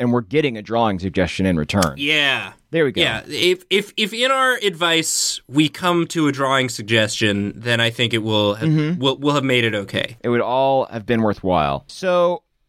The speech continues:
Speaker 1: how much food is too much? I guess if you're going by plates, stick to one plate.
Speaker 2: Yeah, don't, yeah, I, I always have this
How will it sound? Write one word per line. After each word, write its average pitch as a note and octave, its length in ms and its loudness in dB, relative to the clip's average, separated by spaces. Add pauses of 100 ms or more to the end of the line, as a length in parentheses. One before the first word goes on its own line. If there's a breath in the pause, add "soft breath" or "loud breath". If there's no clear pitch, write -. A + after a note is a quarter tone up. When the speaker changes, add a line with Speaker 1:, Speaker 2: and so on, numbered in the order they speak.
(240)
Speaker 1:
how G3+ 180 0
much A3 220 2
food F#3+ 180 0
is D#3 120 0
too C#3+ 160 2
much? F#2 380 -2
I D3+ 80 -2
guess A#3+ 180 0
if C4+ 120 -2
you're C#4 80 0
going G#3 260 0
by C#3+ 140 2
plates, - 680 -2 (320)
stick - 260 0
to D3+ 80 0
one G#2 220 2
plate. A2+ 460 0
Speaker 2:
Yeah, C3 140 0
don't, E3 380 0 (220)
yeah, D#3 180 0
I, F3+ 280 0
I G#3+ 180 0
always G3 300 0
have C#3+ 180 -2
this C3+ 240 0